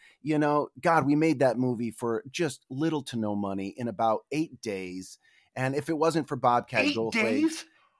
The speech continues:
Speaker 1: yeah, if it wasn't for Bobcat Goldthwait, it'd just be another, you know, a, a missed movie, uh, about a camp of somebody in the woods, you know. But he, we captured
Speaker 2: Wait,
Speaker 1: something
Speaker 2: you
Speaker 1: incredible.
Speaker 2: literally shot that in eight days?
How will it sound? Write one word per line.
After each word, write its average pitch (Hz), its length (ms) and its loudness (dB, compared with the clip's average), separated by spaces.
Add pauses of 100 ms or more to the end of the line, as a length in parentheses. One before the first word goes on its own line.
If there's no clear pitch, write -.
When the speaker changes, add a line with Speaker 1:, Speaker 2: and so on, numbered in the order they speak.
Speaker 1:
yeah, 147 320 4
if 139 120 -8
it 160 60 0
wasn't 185 280 2
for 185 60 -4
Bobcat 147 640 0
Goldthwait, 127 420 -2
it'd 123 160 -6
just 147 200 -2
be 139 100 0
another, 120 400 2 (100)
you 131 140 -2
know, 107 200 -2 (720)
a, 135 200 -6
a 131 120 8
missed 135 400 4
movie, 110 500 -2 (360)
uh, 92 340 -2
about 107 380 0
a 107 80 -4
camp 110 320 -4
of 107 160 -2
somebody 101 340 -2
in 98 60 -4
the 92 80 -6
woods, 82 360 -10
you 101 80 -6
know. 101 220 -6
But 98 180 -6 (200)
he, 135 260 -4
we 147 140 -2
captured 170 440 -6
Speaker 2:
Wait, 254 60 -4
Speaker 1:
something 165 240 -6
Speaker 2:
you 233 100 -4
Speaker 1:
incredible. 240 260 -2
Speaker 2:
literally 226 140 -4
shot 196 240 0
that 196 160 0
in 151 60 -12
eight 170 180 -6
days? 139 380 -10